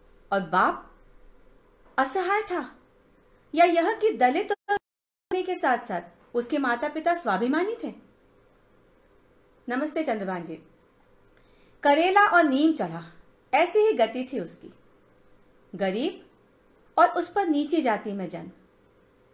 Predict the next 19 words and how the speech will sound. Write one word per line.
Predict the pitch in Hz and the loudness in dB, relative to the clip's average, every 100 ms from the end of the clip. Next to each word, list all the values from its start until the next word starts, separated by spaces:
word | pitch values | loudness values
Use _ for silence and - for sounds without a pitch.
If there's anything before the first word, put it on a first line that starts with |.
| _ _ _ _ - | _ _ _ _ -6
उस | 403 - | -2 2
समय | 403 415 | 4 4
भले | 320 285 320 | 4 2 2
ही | 339 381 | 2 -2
प्रत्यक्ष | - _ _ - 262 - 359 359 | -8 _ _ 0 0 0 -2 0
में | 320 339 | 0 -2
छुआछूत | 277 277 277 285 285 | 0 2 2 -2 -6
खत्म | - 254 254 | -6 -6 -6
हुआ | 240 220 | -4 -4
सा | 220 208 | -2 -4
दिखता | 175 - 220 | -6 -6 -6
था। | 208 185 - _ _ _ _ _ _ | -6 -10 -20 _ _ _ _ _ _
गांधी | 220 233 247 277 | 0 2 0 -2
जी | 302 | -4
के | 294 | -2
हरिजन | 277 220 240 269 262 | -2 -2 -2 -2 -2
विचार | 226 240 240 | -2 2 2
ने | 254 226 | 0 -4
भी | 202 202 | -8 -12